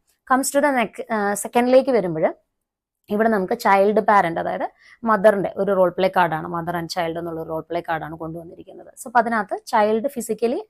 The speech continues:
ആ, നമുക്ക് പ്രസന്റ് അല്ല. അപ്പം ക്ലിനിക്കാണ് സെറ്റിങ്സ് പറയുന്നത്. ഇപ്പൊ patient already suspected to have celiac disease ആണ്. അപ്പൊ അത് കൺഫേം ചെയ്യാൻ വേണ്ടിയിട്ട് ഗ്യാസ്ട്രോസ്കോപ്പി പറഞ്ഞിട്ടുണ്ട്.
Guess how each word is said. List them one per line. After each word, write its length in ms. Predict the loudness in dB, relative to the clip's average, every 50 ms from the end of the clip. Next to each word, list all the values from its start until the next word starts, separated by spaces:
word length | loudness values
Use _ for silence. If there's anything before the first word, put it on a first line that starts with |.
| -12 -12
ആ, 80 | -12 -12 _
നമുക്ക് 260 | -8 -8 -6 -6 -6 -4
പ്രസന്റ് 460 | -2 -2 -2 -2 -2 -4 -4 -4 -4
അല്ല. 220 | -6 -8 -10 -12 _ _ _ _ _ _ -18 _ -6
അപ്പം 200 | -4 -2 -2 0
ക്ലിനിക്കാണ് 560 | 4 4 4 4 4 4 4 4 4 4 2
സെറ്റിങ്സ് 460 | -2 -4 -6 -4 -4 -6 -4 -2 0
പറയുന്നത്. 400 | 0 0 0 -2 -4 -4 -4 -6
ഇപ്പൊ 480 | -6 -8 _ _ _ -8 -6 -2 0 0
patient 300 | 0 0 -4 -4 -4 -2 0
already 320 | 0 -2 -2 -2 -4 -4 -6 _ _ -20 -20 _ -10 -8
suspected 420 | -6 -6 -2 -4 -2 0 0 0 0
to 160 | 0 0 -2 0
have 120 | 0 -2 -2 -4 -4
celiac 340 | -4 0 2 2 2 2 2
disease 400 | -2 -6 -4 -4 -6 -6 -6 -8
ആണ്. 160 | -12 -14 -14
അപ്പൊ 160 | -6 _ 0
അത് 140 | 0 0 0
കൺഫേം 380 | -2 -2 -4 -4 -6 -6 -6 -4
ചെയ്യാൻ 240 | -4 -4 -4 -4 -4
വേണ്ടിയിട്ട് 320 | -4 -4 -4 -6 -4 -6
ഗ്യാസ്ട്രോസ്കോപ്പി 800 | -6 -4 -2 -4 -4 -4 -6 -6 -6 -6 -2 -2 -2 0 2 2
പറഞ്ഞിട്ടുണ്ട്. 640 | 2 2 0 -2 -6 -8 -8 -8 -6 -6 -6 -8